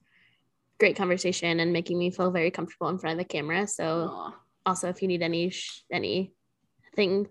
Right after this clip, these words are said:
Speaker 1: done photograph-wise,
Speaker 2: They can do
Speaker 1: M K
Speaker 2: it
Speaker 1: Joss
Speaker 2: all.
Speaker 1: is your person.
Speaker 2: Events, portraits, dance parties, et cetera.
Speaker 1: Et cetera. Uh, and then I would also like to shout out my friend Mel Livermore. I met them for the first time in person. We've been friends for five years via the internet,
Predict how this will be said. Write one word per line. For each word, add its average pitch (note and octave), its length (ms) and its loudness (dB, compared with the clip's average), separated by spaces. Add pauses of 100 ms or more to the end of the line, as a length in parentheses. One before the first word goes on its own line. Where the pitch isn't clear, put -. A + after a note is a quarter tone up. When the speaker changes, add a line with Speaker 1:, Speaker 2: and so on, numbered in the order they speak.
Speaker 1:
done E3+ 400 2
photograph-wise, F3+ 880 2
Speaker 2:
They F3 40 -2 (160)
can - 0 -
do F#3 140 0
Speaker 1:
M - 60 4
K F#3+ 60 4
Speaker 2:
it F3+ 80 0
Speaker 1:
Joss E3 200 6 (180)
Speaker 2:
all. - 60 -2
Speaker 1:
is F#3+ 180 0
your F3+ 100 2
person. - 540 -2 (180)
Speaker 2:
Events, G#3 720 0 (160)
portraits, - 960 0 (1040)
dance F#3 340 2
parties, D3+ 640 -4 (100)
et G3+ 120 -8
cetera. F2+ 540 -6 (220)
Speaker 1:
Et G3+ 140 -4
cetera. - 560 0 (460)
Uh, A3+ 320 8
and G#3+ 140 6
then A#3+ 80 8
I A#3+ 60 8
would A#3 80 8
also B3+ 220 4
like C#4 180 2
to C4+ 80 4
shout A3 240 2
out G3 420 6
my G3 260 -2
friend G3 320 4
Mel F3 220 6
Livermore. F3+ 640 4
I F#3+ 80 2
met G#3 180 2
them G#3 120 0
for G#3 100 2
the G3+ 100 2
first G3 320 0
time F3+ 200 0
in F#3+ 100 0
person. F3+ 360 0
We've F#3+ 140 4
been G#3 160 4
friends G#3+ 220 4
for A#3+ 160 6
five F#3 320 4
years F3 420 2
via F#3+ 180 6
the F3 120 2
internet, E3 480 -2